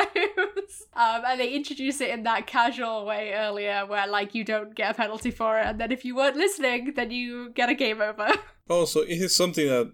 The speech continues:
Speaker 2: comes up again in later games?
Speaker 1: I think so, yeah. Yeah, but I think this case really uses it to its advantage, like, in a very particular way.
Speaker 2: Yeah,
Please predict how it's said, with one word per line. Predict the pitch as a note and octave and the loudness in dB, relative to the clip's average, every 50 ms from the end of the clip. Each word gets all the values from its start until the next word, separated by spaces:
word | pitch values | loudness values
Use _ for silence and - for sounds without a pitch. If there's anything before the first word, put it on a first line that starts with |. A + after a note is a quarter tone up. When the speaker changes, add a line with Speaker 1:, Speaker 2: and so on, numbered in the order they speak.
| - | -8
Speaker 2:
comes | - - B2+ B2 - - | -8 -6 -4 -4 -2 -2
up | A#2+ A#2+ | -2 -2
again | B2 A#2 A#2 A2+ A#2+ B2+ C3+ C#3+ - _ _ _ - | -2 -2 -2 -2 -2 -4 -6 -10 -14 _ _ _ -14
in | C3+ C3 C3 | -12 -10 -10
later | C3 C3+ C3+ C#3 C3+ | -10 -10 -10 -12 -12
games? | C3+ C#3 C#3 C#3+ C#3+ C3+ - - _ _ - | -14 -14 -14 -14 -14 -14 -16 -16 _ _ 0
Speaker 1:
I | E4+ A4 | 0 0
think | - C#5 C5 G#4 | 0 -2 -6 -4
so, | F#4+ - D4+ C#4 | -2 0 0 0
yeah. | C4+ B3+ B3 A#3+ A3+ A3 A3+ A#3 - | 2 0 0 0 -2 -2 -6 -8 -8
Yeah, | D4 B3+ C4 B3+ A3+ G#3+ A3 | -4 -2 0 2 2 0 0
but | A3 B3+ C#4 | 0 0 2
I | C#4 D4 D#4+ | 2 2 2
think | - G4 F#4 D#4+ D4+ | 0 -2 -4 -2 -2
this | E4 E4+ - | -4 -4 -2
case | - - D4 C#4 C#4 - | -2 0 0 0 -2 -4
really | A#3+ B3 B3 B3 B3 | -8 -8 -8 -8 -8
uses | A#3 A#3+ A#3 G3+ G#3+ | -8 -10 -10 -8 -8
it | A#3 G3 - | -8 -8 -6
to | B3 A3+ | -6 -6
its | G#3+ G#3 - | -6 -8 -8
advantage, | G#3 G#3 G#3+ G#3+ A3 G3+ G#3+ G3 G3 - | -8 -8 -8 -8 -8 -8 -8 -8 -6 -6
like, | G3+ G3 G3 G3 | -6 -6 -6 -6
in | G#3 G#3 | -8 -10
a | G#3 G3 | -8 -6
very | G3+ G3+ G3 G3 G3 | -4 -4 -4 -4 -4
particular | G3+ A#3+ - - - - - A3+ G3 | -6 -8 -8 -8 -8 -6 -6 -6 -4
way. | F#3+ G3 F#3+ F#3 G#3+ D4+ C#4 - - _ _ _ _ | -4 -4 -2 0 2 2 0 0 -6 _ _ _ _
Speaker 2:
Yeah, | - C3 B2 A2+ G#2 | -6 -4 -2 -2 -2